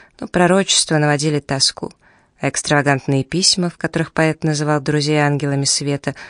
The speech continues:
а врагов поносил, Моррисон считал безвкусными. «Каждый из нас должен разобрать по одному стихотворению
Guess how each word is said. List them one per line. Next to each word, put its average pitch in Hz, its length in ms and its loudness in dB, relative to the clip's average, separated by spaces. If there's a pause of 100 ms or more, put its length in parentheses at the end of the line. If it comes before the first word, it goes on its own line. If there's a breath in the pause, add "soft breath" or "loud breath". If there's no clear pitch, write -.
(140 loud breath)
а 151 80 -4
врагов 143 420 0
поносил, 139 560 -2 (440 loud breath)
Моррисон 208 420 2
считал 139 340 0
безвкусными. - 720 -6 (1600 soft breath)
«Каждый 220 420 2
из 143 140 0
нас 139 460 0
должен 202 420 0
разобрать 165 720 0
по 165 100 2
одному 143 340 0
стихотворению 156 920 0